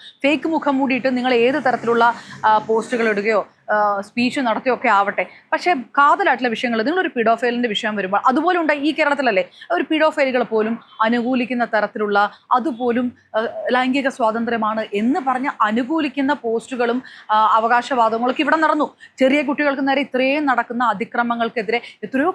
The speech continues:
കൊച്ചുകുട്ടികൾ, ആ, സ്കൂളിൽ പോലും പോകാൻ പറ്റാതെ വീടിനകത്തിരിക്കും. ഇതിനെയൊക്കെ റദ്ദാക്കുന്ന തി-, തരത്തിലുള്ള ഒരു മൂവ്മെന്റ്, ഒരു ചെറിയ മൂവ്മെന്റ്. പക്ഷെ എനിക്ക് തോന്നുന്നു ആ മൂവ്മെന്റ് ഒന്നും ഒരുപാട് കാലത്തേക്ക് പോവില്ല. ഈ മൂവ്മെന്റിനെതിരെ പറയുന്നവരുടെ വായടപ്പിക്കാൻ വേണ്ടി ഇത്തരം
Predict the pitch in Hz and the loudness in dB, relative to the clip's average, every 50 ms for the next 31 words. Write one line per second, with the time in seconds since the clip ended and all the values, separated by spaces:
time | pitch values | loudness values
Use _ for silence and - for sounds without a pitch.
0 | - - 294 - - - 392 320 339 262 339 349 311 330 311 233 220 202 226 226 | -2 -4 -6 -4 -2 0 0 0 0 0 0 0 0 0 0 -2 -2 -4 -6 -6
1 | 226 - - 320 330 339 349 330 277 330 320 320 311 294 311 294 285 294 294 277 | -6 -6 -4 -2 0 0 0 -2 -2 -2 -2 -2 0 0 0 2 2 2 2 0
2 | 277 277 277 269 262 277 277 269 277 226 254 233 233 - - _ _ _ _ - | 0 0 0 0 0 0 0 0 0 -2 -4 -8 -12 -14 -20 _ _ _ _ -4
3 | 508 466 453 415 349 302 - - - - 294 294 254 254 240 220 202 196 269 262 | 0 0 2 2 2 2 0 -2 -2 0 2 2 4 4 2 2 2 2 2 2
4 | - - 240 240 226 214 240 233 220 - _ _ - 240 233 233 226 - 233 233 | 0 -2 -2 -2 -2 0 -2 -2 -4 -6 _ _ -2 0 0 0 -2 -2 -2 -2
5 | 254 - 277 330 370 349 320 302 311 320 320 311 277 202 214 - - 381 - 349 | 0 0 0 0 0 2 2 2 2 2 4 2 2 0 -2 -4 -4 -4 -2 0
6 | 311 302 359 370 339 294 240 233 - - - - - - - - 330 320 339 370 | 0 0 0 0 -2 -2 -4 -4 -6 -8 -10 -14 -20 -10 -4 -2 0 0 2 2
7 | 370 370 370 359 359 359 359 349 349 359 370 339 392 381 359 381 359 285 302 269 | 2 4 4 4 4 2 2 0 0 0 0 0 -2 -2 -4 -4 -4 -2 -2 0
8 | 302 330 339 359 370 359 339 320 277 339 339 262 311 294 285 240 - - - - | 2 2 2 4 4 2 0 0 0 -2 -4 -2 -2 0 2 0 0 -2 -6 -16
9 | - - 370 427 370 320 302 285 294 254 285 262 214 233 262 262 - - 233 226 | -8 -4 -4 -2 0 0 0 0 0 0 -2 -2 0 0 0 0 2 2 2 2
10 | 220 226 226 233 220 214 220 226 226 208 196 196 214 226 208 196 - - 202 208 | 0 0 0 -2 0 0 0 0 2 2 2 2 2 2 0 -2 -6 -6 -4 -4
11 | 202 202 202 190 196 202 285 - 262 262 - - 339 330 302 269 | -4 -4 -4 -6 -6 -8 -8 -8 -8 -8 -4 -2 -2 -2 -2 -2